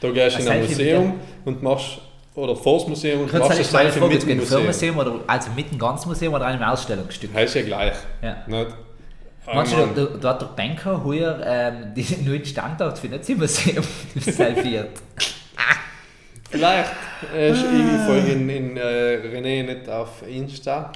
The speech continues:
Speaker 2: Ist er auf Insta drin?
Speaker 1: Ich weiß nicht. Dann.
Speaker 2: Ich
Speaker 1: Schau-,
Speaker 2: glaub,
Speaker 1: schauen
Speaker 2: ich
Speaker 1: wir
Speaker 2: glaub, er
Speaker 1: nach.
Speaker 2: hat ein eigenes, eigenes Network.
Speaker 1: Fo-, folg ihm nicht, im Fall, auch wenn er
Speaker 2: Nein.
Speaker 1: zusammen ist. Äh, wir möchten das nicht unterstützen. Äh,
Speaker 2: Wo-,
Speaker 1: auch
Speaker 2: wobei ich ja sagen muss, ich fand's jetzt nicht schlimm.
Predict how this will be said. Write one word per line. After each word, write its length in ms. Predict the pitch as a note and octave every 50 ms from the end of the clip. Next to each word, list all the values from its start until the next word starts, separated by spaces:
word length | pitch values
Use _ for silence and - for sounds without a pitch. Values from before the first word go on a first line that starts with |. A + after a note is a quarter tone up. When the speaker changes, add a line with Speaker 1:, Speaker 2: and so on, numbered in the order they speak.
| - - - -
Speaker 2:
Ist 120 | D#3 D3+
er 140 | E3+ D3+ C3+
auf 80 | B2 C3+
Insta 260 | D3 E3 - - F#3
drin? 180 | C3 A#2 G#2+ F#2+
Speaker 1:
Ich 160 | F#2+ C#3+ B2
weiß 260 | A#2 A#2+ C#3+ D#3+ D3+
nicht. 140 | D3 A#2+ A2
Dann. 200 | A2+ A2+ A#2 A#2 - - - - - - - - - - - -
Speaker 2:
Ich 80 | B2
Speaker 1:
Schau-, 60 | - D#3
Speaker 2:
glaub, 260 | C#3+ C3 C3 - -
Speaker 1:
schauen 300 | - - A#2+ A#2+ C#3 D#3+ F3
Speaker 2:
ich 40 |
Speaker 1:
wir 100 | E3 C#3+
Speaker 2:
glaub, 60 | C3 B2
er 100 | A#2 A#2+
Speaker 1:
nach. 140 | B2 -
Speaker 2:
hat 20 | A2+
ein 380 | G#2 F#2 E2+ E2 F2 F2 G#2
eigenes, 260 | A#2 A2+ A2 G2+ F2 -
eigenes 320 | - F2+ G#2+ G#2 G2+ -
Network. 320 | - F2+ F2 - - F2 - - - - - - - -
Speaker 1:
Fo-, 240 | - C#3+ C#3+ C#3+ C#3+
folg 380 | - - C3+ D3 F#3 F#3 -
ihm 200 | E3+ C#3+ C3 A#2+ A#2
nicht, 320 | B2 D3 E3+ - - - -
im 180 | - - C#3 C3+
Fall, 400 | - C#3 C3 C#3 D3 D3 - B2
auch 160 | C3 C3+ C#3
wenn 140 | C#3+ C#3+ C#3
er 20 |
Speaker 2:
Nein. 120 | C#3 C3 B2+
Speaker 1:
zusammen 240 | C3+ C3+ C3+ C#3+ D#3 D#3+
ist. 220 | E3+ D#3+ - - D3
Äh, 480 | - C3 C3 B2 B2 B2+ B2+ B2 B2
wir 80 | A#2+ A#2+
möchten 280 | B2+ C#3 C#3 - - C3
das 160 | A#2+ A2+ -
nicht 120 | C3+ C3+
unterstützen. 760 | C#3+ C3 A#2 - - - - C#3 - - - D#3 D3+ D#3 - - - - - - - - - -
Äh, 240 | - C3+ B2 B2 A2+ -
Speaker 2:
Wo-, 40 | A#2
Speaker 1:
auch 300 | A#2 B2+ - - B2+ C3
Speaker 2:
wobei 300 | C3 G2+ - - A2+ A#2
ich 100 | A2+ A#2
ja 100 | A2+ A2
sagen 260 | - - A#2+ A#2 A#2
muss, 140 | A2 G#2+ A2 A#2
ich 80 | G#2+
fand's 180 | A2 G#2 G2 -
jetzt 180 | G2+ - -
nicht 120 | G2 F#2+ -
schlimm. 320 | - G#2+ G2+ F2+ - -